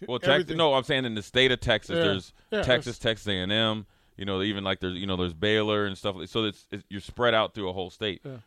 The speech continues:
Speaker 1: Whereas Nebraska is the only one division, you know, one big school in football. So it's a little different. But the dynamics of some of the things I just mentioned, whether it's the, you know, media members, um,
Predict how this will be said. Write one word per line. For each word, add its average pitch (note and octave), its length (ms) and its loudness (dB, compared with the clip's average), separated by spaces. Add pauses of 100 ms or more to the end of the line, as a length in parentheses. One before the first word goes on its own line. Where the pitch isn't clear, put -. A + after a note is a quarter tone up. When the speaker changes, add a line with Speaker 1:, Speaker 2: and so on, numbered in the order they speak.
Speaker 1:
Whereas G2 220 -2
Nebraska G2+ 520 0
is F#2+ 360 -2
the F#2 80 -4
only F#2+ 260 -2
one F2+ 720 -8 (380)
division, F#2 520 -4
you G2 100 -10
know, F2+ 100 -6
one F2+ 320 -6
big F#2+ 240 -6
school F2+ 340 -6
in F2 60 -8
football. F2 420 -6
So F#2 220 -4
it's F2 140 -10
a F#2 40 -12
little F#2+ 160 -6
different. F2+ 460 -8 (640)
But G#2 160 -2
the G2+ 80 -4
dynamics G#2 680 -2
of F2+ 120 -8
some F#2+ 220 -6
of F2+ 80 -6
the F2+ 100 -6
things F2+ 260 -8
I F2+ 120 -6
just F2 180 -12
mentioned, F#2 360 -10
whether F2 160 -8
it's E2+ 120 -12
the, F2 160 -10 (160)
you F#2 100 -10
know, F2 120 -6
media F#2+ 320 -6
members, F#2 520 -6 (520)
um, F2 640 -8